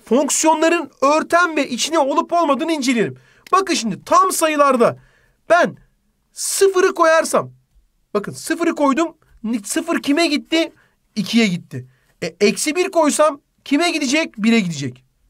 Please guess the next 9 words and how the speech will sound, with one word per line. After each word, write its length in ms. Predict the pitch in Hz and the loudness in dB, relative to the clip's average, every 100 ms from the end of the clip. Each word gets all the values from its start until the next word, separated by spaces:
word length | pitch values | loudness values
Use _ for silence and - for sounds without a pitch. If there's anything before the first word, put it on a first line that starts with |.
| _ _ _ _ _ - | _ _ _ _ _ -6
E, 240 | 160 131 | -6 -4
bir 240 | 170 330 330 | 0 0 2
koysam 420 | 330 311 311 294 | 0 2 2 0
kime 220 | 285 320 | 0 0
gidecek? 360 | 285 277 311 - | 0 -2 -4 -6
Üçe 200 | 208 240 | -4 0
gidecek. 380 | 214 165 139 127 _ _ _ _ _ - | 0 -2 -8 -10 _ _ _ _ _ -2
O 120 | 233 | 0
zaman 380 | 349 339 208 | 2 2 0